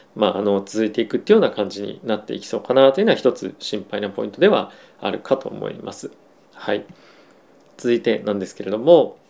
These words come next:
えー、ここからよりビットコインのマーケットに、えー、近しいことをお話ししていきたいと思うんですが、えー、ビットコインのサポートがまず今非常に四万というところが強くありますというところが一点ある一方で、えー、上昇していくにはどこのポイントを見たらいいのかっていうのを一つ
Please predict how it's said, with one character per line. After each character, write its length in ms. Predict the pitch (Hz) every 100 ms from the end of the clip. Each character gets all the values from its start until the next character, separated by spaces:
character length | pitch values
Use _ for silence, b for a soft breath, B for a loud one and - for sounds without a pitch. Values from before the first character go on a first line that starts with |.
| _ _ _ _ _ -
え 100 | 135
ー、 40 | 131
こ 120 | 151
こ 60 |
か 80 | 185
ら 60 | 170
よ 80 | 156
り 100 | 147
ビ 120 | 139
ッ 20 |
ト 100 | 151
コ 80 | 151
イ 40 |
ン 40 | 107
の 40 |
マ 100 | 98
ー 60 | 98
ケ 100 | 101
ッ 40 |
ト 100 | -
に、 140 | 107 - B B _
え 80 | 107
ー、 20 |
近 180 | - 120
し 160 | -
い 40 | 107
こ 120 | 104
と 100 | -
を 40 |
お 20 | 98
話 300 | 104 98 107
し 60 |
し 40 | -
て 60 |
い 60 | 107
き 40 |
た 100 | -
い 80 | 107
と 80 | 110
思 100 | 104
う 20 |
ん 40 |
で 60 | 98
す 140 | -
が、 220 | 123 113 B B B -
え 60 |
ー、 40 | 117
ビ 80 | 127
ッ 40 |
ト 120 | 220
コ 100 | 269
イ 60 | 254
ン 120 | 147
の 180 | 117 117
サ 180 | - 131
ポ 180 | 160
ー 80 | 156
ト 160 | 160 156
が 60 |
ま 160 | 175 170
ず 80 | 110
今 280 | 104 123 101
非 120 | 110
常 180 | 120 120
に 120 | 113
四 220 | 113 127
万 180 | 127 107
と 80 | -
い 40 |
う 40 |
と 80 | 101
こ 100 | 131
ろ 80 | 180
が 180 | 147 98
強 240 | - 113
く 220 | - - -
あ 60 |
り 80 | 104
ま 160 | 107 -
す 80 |
と 140 | - 104 -
い 40 |
う 40 | -
と 100 | 160
こ 60 |
ろ 100 | 208
が 80 | 139
一 120 | 110
点 280 | - 107 -
あ 80 | 117
る 140 | -
一 80 | - -
方 180 | 113 107
で、 280 | 117 107 101 B B B
え 260 | 120 110 110
ー、 40 |
上 160 | 110 190
昇 200 | 226 240
し 100 | 233
て 80 | 233
い 60 |
く 100 | 220
に 100 | 202
は 80 | 135
ど 120 | 110
こ 80 | 139
の 100 | 113
ポ 160 | 98 107
イ 40 |
ン 60 | 101
ト 100 | 107
を 20 |
見 100 | 113
た 120 | 110
ら 100 | 98
い 100 | 98
い 40 | 107
の 80 | 101
か 140 | 113
っ 100 | 110
て 100 | 196
い 40 |
う 20 | 240
の 80 |
を 40 | 135
一 140 | -
つ 260 | - -